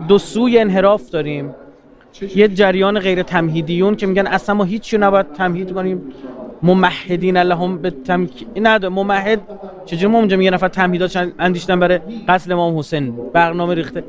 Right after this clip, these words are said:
این میگه هیچ کی برنامه نباید بریزی، هر موقع خود آقا خواست، خدا خواست، منجی رو میرسونه.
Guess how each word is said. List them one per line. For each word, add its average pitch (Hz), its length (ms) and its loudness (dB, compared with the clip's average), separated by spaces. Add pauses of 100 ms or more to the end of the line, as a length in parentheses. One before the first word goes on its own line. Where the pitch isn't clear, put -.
(140)
این - 120 -10
میگه 269 160 0
هیچ 320 180 2
کی 262 60 -8
برنامه 233 280 4
نباید 214 200 4
بریزی، 160 240 -2
هر 220 120 2
موقع 247 180 -2
خود 240 180 0
آقا 214 200 4
خواست، - 340 0 (260)
خدا 220 160 4
خواست، 247 380 -2 (960)
منجی 190 220 4
رو 196 80 4
میرسونه. 135 380 -6